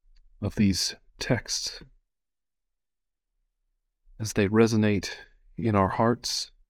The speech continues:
let us attend to the poem of John Henry Newman,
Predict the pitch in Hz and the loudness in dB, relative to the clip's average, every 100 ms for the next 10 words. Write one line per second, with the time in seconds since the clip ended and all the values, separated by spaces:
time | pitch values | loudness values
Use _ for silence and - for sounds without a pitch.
0 | _ _ _ _ _ _ _ _ _ _ | _ _ _ _ _ _ _ _ _ _
1 | _ _ _ _ _ _ _ _ _ - | _ _ _ _ _ _ _ _ _ -2
2 | 135 131 - 113 - 120 113 107 101 73 | 2 2 2 -2 2 4 4 2 0 -6
3 | - - 110 101 98 - 98 - 117 107 | -8 -2 2 2 0 -2 -6 -2 2 2
4 | 101 98 - 101 90 - - 113 110 107 | 2 -2 -6 -6 -6 -10 -10 0 2 2
5 | 95 101 98 101 110 113 113 | 2 2 2 2 2 2 -2